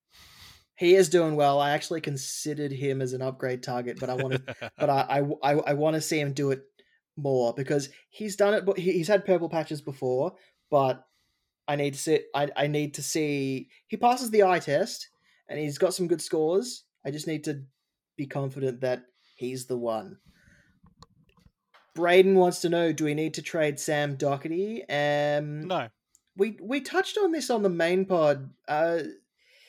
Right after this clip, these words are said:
Speaker 1: people are trading out premiums that people are gonna be wanting to trade into their teams in a few weeks' time.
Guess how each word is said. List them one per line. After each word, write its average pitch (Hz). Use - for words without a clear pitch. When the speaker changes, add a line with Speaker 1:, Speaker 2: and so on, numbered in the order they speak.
Speaker 1:
people 277
are 320
trading 240
out 214
premiums 190
that 170
people 202
are 220
gonna 208
be 170
wanting 160
to 156
trade 143
into 185
their 147
teams 131
in 135
a 131
few 131
weeks' 123
time. 165